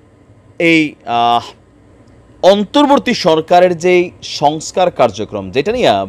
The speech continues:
বিএনপি বলছে যে সংস্কারের পুরোটা দরকার নাই, আবার অনেকজন বলছেন যে দরকার নাই, আবার অনেকে বলছেন যে না পুরাটাই করেন। এই যে একটা মতবিরোধ আছে somehow internally, আস্তে আস্তে কিন্তু সমন্বয়কদের প্রতি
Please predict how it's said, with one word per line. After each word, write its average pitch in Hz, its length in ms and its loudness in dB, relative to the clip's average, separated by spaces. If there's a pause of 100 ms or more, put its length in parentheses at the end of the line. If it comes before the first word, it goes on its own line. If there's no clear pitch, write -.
বিএনপি 180 380 -4
বলছে 156 380 -2 (180)
যে 139 160 -2 (100)
সংস্কারের 127 520 -4
পুরোটা 127 280 -2
দরকার 120 320 0
নাই, 113 200 -6 (420)
আবার 170 200 4
অনেকজন 156 380 0
বলছেন 135 340 -4
যে 131 120 -6
দরকার 123 340 -2
নাই, 117 240 -4 (400)
আবার 139 240 0
অনেকে 175 300 -2
বলছেন 165 340 0
যে 151 100 4
না 135 120 0 (140)
পুরাটাই 160 380 2
করেন। 123 380 0
এই 151 140 -6
যে 180 100 -8
একটা 185 180 -4
মতবিরোধ 131 540 -4
আছে 110 220 0 (140)
somehow 113 320 -4 (220)
internally, 131 540 2 (420)
আস্তে 123 260 -4
আস্তে 165 200 -2
কিন্তু 165 320 -4 (1300)
সমন্বয়কদের 180 800 -2
প্রতি 131 280 -6